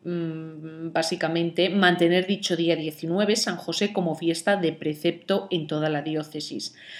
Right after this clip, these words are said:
Además, dispensa del precepto a todos los fieles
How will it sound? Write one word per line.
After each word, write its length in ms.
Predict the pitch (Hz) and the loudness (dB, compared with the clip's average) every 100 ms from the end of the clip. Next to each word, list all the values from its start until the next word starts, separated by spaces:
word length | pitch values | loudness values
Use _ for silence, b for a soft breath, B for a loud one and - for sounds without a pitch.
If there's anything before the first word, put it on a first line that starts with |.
| B - | B -2
Además, 420 | 160 170 175 180 | 2 4 4 4
dispensa 760 | 185 - - 202 196 - 185 | 0 0 4 4 6 4 6
del 200 | 180 160 | 6 4
precepto 680 | 160 160 - 208 208 - 180 | 2 -4 2 2 2 4 6
a 140 | 175 - | 6 6
todos 260 | 170 175 | 4 4
los 240 | 170 156 - | 2 0 -2
fieles 580 | 185 196 175 170 175 | 2 4 6 4 2